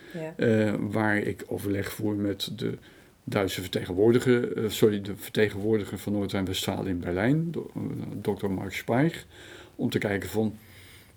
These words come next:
Speaker 2: wat kunnen wij doen om, om die bond te bewegen om daar ook zijn zegen aan te geven?
Speaker 1: Ja,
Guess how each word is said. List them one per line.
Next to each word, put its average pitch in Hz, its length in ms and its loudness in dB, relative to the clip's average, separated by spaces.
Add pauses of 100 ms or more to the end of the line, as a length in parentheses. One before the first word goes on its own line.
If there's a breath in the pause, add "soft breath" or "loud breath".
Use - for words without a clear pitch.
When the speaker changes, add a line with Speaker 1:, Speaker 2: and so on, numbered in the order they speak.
Speaker 2:
wat 131 280 4
kunnen 139 200 2
wij 113 180 6
doen 143 320 2
om, 135 340 0 (300)
om - 180 2
die 110 100 2
bond 139 280 4
te - 80 -12
bewegen 139 480 4
om 127 180 -2
daar 123 220 -2
ook 156 180 -2
zijn 110 200 -2
zegen 98 360 2
aan - 60 -8
te - 80 -12
geven? - 360 -10 (240)
Speaker 1:
Ja, 202 240 -4